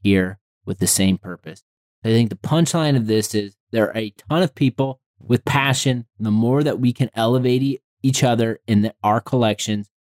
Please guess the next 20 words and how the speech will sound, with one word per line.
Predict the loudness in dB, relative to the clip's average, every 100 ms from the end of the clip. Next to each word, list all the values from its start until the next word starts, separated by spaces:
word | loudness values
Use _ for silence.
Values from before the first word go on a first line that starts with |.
| _ _ _
the | -2 0
less | 2 2 0
distraction | -2 -2 0 0 -2 -8 -8
it's | -10 -8
going | -2 0 0
to | -4
be | -12 -12 -12 -16 _ _ _
for | -2 0
everyone. | 2 2 2 0 -4 -12 _ _ _ _ _
Talk | -8 0 0 0
about | 0 0 -2
controversy. | -2 0 2 0 0 0 0 -2
Talk | -4 -2 -2 0
about | 0 0 0
spinning | -2 -2 0 0 2
it | 0
up | 0 0
a |
little | 0 2 0
bit. | 0 -2